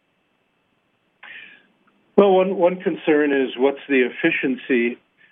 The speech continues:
of making the modification that you're trying to make. Another is, while you're making this particular modification using the crispr technology, are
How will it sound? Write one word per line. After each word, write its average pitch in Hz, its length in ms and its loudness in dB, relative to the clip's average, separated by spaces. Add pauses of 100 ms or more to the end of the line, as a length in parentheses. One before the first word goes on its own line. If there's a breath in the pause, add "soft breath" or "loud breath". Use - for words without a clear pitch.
(120)
of 117 200 -2
making 123 500 0
the 120 80 0
modification 120 1160 -2
that 117 220 0
you're 120 120 0
trying 117 460 -2
to 123 60 -12
make. 120 360 -2 (880 soft breath)
Another 135 460 2
is, 120 500 -2 (840)
while 135 360 4
you're 135 160 0
making 127 420 -2
this 120 120 -2 (120)
particular 156 520 0
modification 120 920 -2
using 123 540 0
the 110 100 -6
crispr 139 540 -2 (120)
technology, 117 800 -2 (640 loud breath)
are 135 160 4